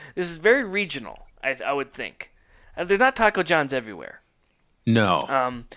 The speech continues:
Speaker 1: they, they do have, uh, three hundred and eighty restaurants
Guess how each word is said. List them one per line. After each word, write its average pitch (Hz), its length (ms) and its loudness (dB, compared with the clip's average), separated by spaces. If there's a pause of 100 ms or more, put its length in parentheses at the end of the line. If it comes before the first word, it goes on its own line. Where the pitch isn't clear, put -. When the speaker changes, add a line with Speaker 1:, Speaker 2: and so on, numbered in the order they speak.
(280)
Speaker 1:
they, 226 260 2
they 254 200 2
do 320 200 2
have, 226 440 6
uh, 180 320 8
three 220 180 2
hundred 208 240 6
and 175 60 -2
eighty 180 560 -2 (480)
restaurants 165 920 0